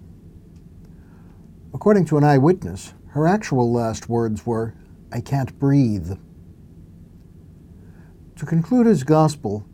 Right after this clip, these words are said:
Matthew gives us a version of the parting words of Jesus. Like parting words that summarize the speaker's life and work, Matthew has thought them out and intends them to summarize his gospel.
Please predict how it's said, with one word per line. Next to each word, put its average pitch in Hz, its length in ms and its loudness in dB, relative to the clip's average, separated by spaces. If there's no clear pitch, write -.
Matthew 214 380 2
gives 143 300 0
us 135 160 -4
a 123 60 -2
version 131 480 0
of 107 100 -4
the 107 80 -6
parting 127 480 -2
words 110 260 -2
of 104 80 -8
Jesus. - 600 -6
Like 127 320 0
parting 120 420 -2
words 117 360 -2
that 107 180 -10
summarize 110 580 -4
the 101 100 -12
speaker's 107 480 -10
life 101 240 -8
and 110 120 -10
work, 147 420 -2
Matthew 202 400 2
has 175 180 0
thought 175 320 0
them 170 140 2
out 127 300 0
and 143 160 4
intends 175 540 2
them 165 220 -2
to 143 120 -8
summarize 117 680 -2
his 110 160 -6
gospel. 143 520 -6